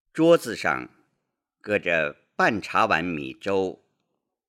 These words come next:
还有赊来的没有吃完的药。儿子们和一家其他人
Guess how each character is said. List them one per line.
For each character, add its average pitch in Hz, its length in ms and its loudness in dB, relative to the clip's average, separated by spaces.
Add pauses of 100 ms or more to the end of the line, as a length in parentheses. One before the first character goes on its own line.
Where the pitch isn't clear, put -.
(220)
还 92 200 -4
有 65 320 -2
赊 165 380 2
来 76 220 0
的 69 400 -6
没 90 220 -2
有 67 140 -4
吃 - 360 -4
完 69 200 -4
的 80 120 -8
药。 117 260 -10 (3750)
儿 139 260 6
子 185 200 -2
们 78 480 -2
和 95 340 0
一 110 240 -4
家 101 220 2
其 - 180 -6
他 143 240 -2
人 69 420 -10